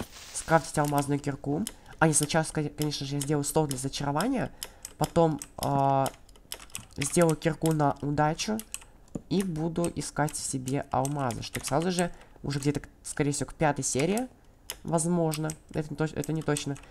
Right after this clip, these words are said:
иметь алмазную броню. Скорее всего, если у меня всё получится. Так.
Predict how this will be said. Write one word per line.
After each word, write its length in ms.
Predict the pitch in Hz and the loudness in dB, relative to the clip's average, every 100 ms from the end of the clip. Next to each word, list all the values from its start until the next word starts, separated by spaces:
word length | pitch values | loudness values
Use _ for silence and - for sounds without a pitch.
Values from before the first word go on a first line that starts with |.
| - - | -18 -4
иметь 440 | 143 151 190 - - | 0 2 2 0 0
алмазную 580 | 143 143 127 123 127 123 | 0 2 0 0 -2 -2
броню. 460 | 127 147 160 107 - - | -2 -2 -4 -6 -8 -18
Скорее 340 | - - 131 120 | -8 -2 0 -2
всего, 360 | - 151 123 - - - | -2 -2 -4 -8 -14 -10
если 220 | 110 113 | -8 -6
у 20 | |
меня 60 | 117 | -8
всё 100 | - | -2
получится. 420 | 156 156 - - - - - - - - - - - - - - - - - - - - - - - - - | 0 0 -4 -12 -12 -18 -20 -20 -20 -20 -20 -20 -20 -20 -20 -20 -14 -12 -14 -16 -18 -18 -16 -18 -18 -16 0
Так. 300 | 156 - | 2 2